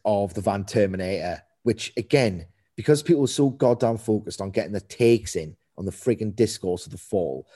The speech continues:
like, I mean, I'm doing it, so I'm gonna put myself over, but nobody else is really, like, trying to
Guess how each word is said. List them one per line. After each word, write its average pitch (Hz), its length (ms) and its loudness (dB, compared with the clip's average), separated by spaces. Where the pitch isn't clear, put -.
like, 107 200 -4
I - 60 2
mean, 160 140 6
I'm 220 100 4
doing 101 160 0
it, 135 140 0
so 123 100 -2
I'm 117 60 2
gonna 117 80 0
put 131 140 -2
myself 98 340 -2
over, 92 280 -4
but 127 120 -2
nobody 175 300 2
else 147 220 2
is 131 100 -4
really, 131 220 4
like, 107 220 2
trying 117 280 -2
to 107 240 0